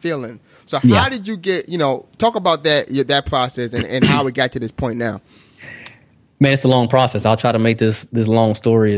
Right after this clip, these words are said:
Speaker 2: as short as possible. <laughs>
Speaker 1: Okay.
Speaker 2: But, you know, we, we came into the marriage, uh, again, you know, we both have, you know, our own past, you know, different, you know, broken homes, yada, yada, yada, right? So,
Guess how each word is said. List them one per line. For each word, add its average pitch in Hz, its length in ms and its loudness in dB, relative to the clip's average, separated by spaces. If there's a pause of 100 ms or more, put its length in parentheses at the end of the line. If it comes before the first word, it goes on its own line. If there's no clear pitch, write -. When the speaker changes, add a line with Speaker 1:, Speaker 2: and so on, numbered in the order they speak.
Speaker 2:
as 98 100 -6
short 107 260 -2
as - 20 -14
possible. 113 540 -2
<laughs> - 40 2
Speaker 1:
Okay. 165 1040 0 (480)
Speaker 2:
But, 120 340 2
you 147 140 4
know, 139 300 0
we, 214 180 0
we 165 160 4
came 135 320 2
into 143 200 2
the 113 80 4
marriage, 107 500 2 (160)
uh, - 80 -4 (460)
again, 113 440 2
you 113 120 2
know, 98 280 -2 (140)
we 113 160 2
both 113 260 4
have, 104 340 2 (140)
you 117 120 0
know, 98 80 0
our 110 160 2
own 110 200 2
past, 98 640 -6 (240)
you 117 100 2
know, 92 100 -2
different, 101 460 0 (200)
you 113 140 2
know, 92 220 -4 (280)
broken 131 240 2
homes, 110 320 4
yada, 101 180 2
yada, 90 220 -4
yada, 90 240 -8
right? 98 240 -2
So, 104 300 0